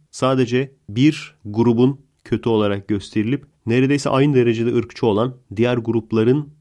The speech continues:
kötü olarak gösterilmesini geçtim. Birçok filmde kahraman olarak falan gösteriyorlar bu insanları. Diğer ırkçılarla ilgili de filmler çek. O zaman ben de senin samimiyetine inanayım.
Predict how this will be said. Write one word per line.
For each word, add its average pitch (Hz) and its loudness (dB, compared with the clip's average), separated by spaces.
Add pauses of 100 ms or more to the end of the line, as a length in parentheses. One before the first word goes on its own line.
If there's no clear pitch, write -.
(120)
kötü 110 -2
olarak 123 0
gösterilmesini 127 -2
geçtim. 147 -2 (240)
Birçok 127 -2
filmde 127 0
kahraman 117 -2
olarak 120 0
falan 120 -2
gösteriyorlar 87 -6
bu 90 -8
insanları. 82 -10 (380)
Diğer 127 2
ırkçılarla 143 0
ilgili 143 -2 (140)
de 113 2
filmler 92 -4
çek. 151 -6 (200)
O 113 -2
zaman 120 0
ben 120 -2
de 131 -6 (100)
senin 120 0
samimiyetine 110 -2
inanayım. 95 -4